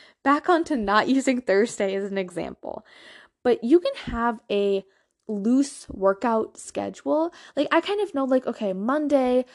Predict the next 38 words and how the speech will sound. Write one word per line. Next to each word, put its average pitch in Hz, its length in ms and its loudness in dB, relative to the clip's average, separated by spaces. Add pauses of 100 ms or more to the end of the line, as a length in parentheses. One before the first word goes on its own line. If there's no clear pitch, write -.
(280)
I 214 80 2
like 220 220 2
to 220 80 -8
hit 196 260 -6
glutes. - 360 -4
So - 180 -6
whether 285 260 2
I 339 80 4
wanna 311 240 2
lift 247 480 -6 (300)
or 359 360 0
I 254 60 0
wanna 247 240 0
do 220 140 -2
Pilates, 208 720 -6 (260)
I'll 294 160 8
hit 311 240 4
glutes 370 360 2
that - 200 -6
day. - 300 -14 (560)
But 269 120 6
if 294 160 0
I 339 120 6
truly 294 840 2
just 226 240 -6
am 220 120 -2
craving 214 580 -2
not 190 400 -2
doing 208 320 0
that, 262 240 2
if 254 140 -4
I 214 60 4
really 214 340 0
wanna 226 200 0
do, 214 120 -4
like, 190 160 -2
a - 20 -10
dance 294 500 -4